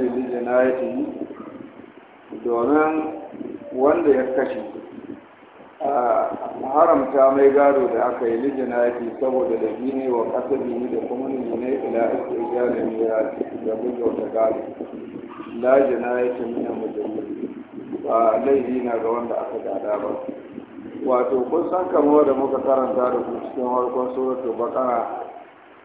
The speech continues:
wani mutum mai kuɗi da ya ƙi mutuwa, sai wani mai gado ne ya ce ya kashe shi. To, ai, abin da ya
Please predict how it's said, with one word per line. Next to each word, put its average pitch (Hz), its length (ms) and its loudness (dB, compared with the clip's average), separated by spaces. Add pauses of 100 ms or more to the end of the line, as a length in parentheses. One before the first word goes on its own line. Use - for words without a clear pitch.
(160)
wani 143 300 4
mutum 131 360 0
mai 117 140 0 (100)
kuɗi 131 500 -2 (120)
da 113 80 0 (880)
ya 123 180 2
ƙi 135 180 -4
mutuwa, 131 540 -2 (360)
sai 123 100 -2
wani 135 280 0
mai 120 160 -4
gado 120 340 0
ne 113 160 -2
ya 113 140 0
ce 120 60 -6
ya 117 220 0
kashe - 280 -6
shi. - 120 -14 (1300)
To, 135 160 2
ai, 165 160 8
abin 165 360 2
da 151 60 6
ya 139 120 8